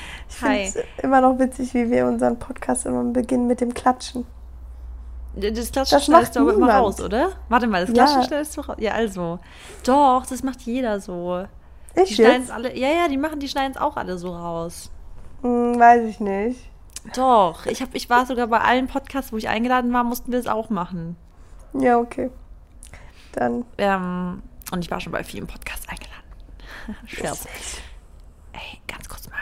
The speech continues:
Speaker 2: dieses Pf-, Flüstern.
Speaker 1: Sorry.
Speaker 2: Ähm, das,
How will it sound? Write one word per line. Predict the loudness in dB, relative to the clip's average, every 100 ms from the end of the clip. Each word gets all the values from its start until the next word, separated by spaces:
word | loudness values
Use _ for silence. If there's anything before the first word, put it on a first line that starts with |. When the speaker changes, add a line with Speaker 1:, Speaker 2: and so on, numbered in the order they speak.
| -12
Speaker 2:
dieses | -16 -20
Pf-, | -18 -20 -18
Flüstern. | -18 -14 -10 -10 -12 -16 -20 -20 -20 -20 -20 -20 -20 -20 -18 -16
Speaker 1:
Sorry. | -12 -10 -12
Speaker 2:
Ähm, | -16 -18 -14
das, | -12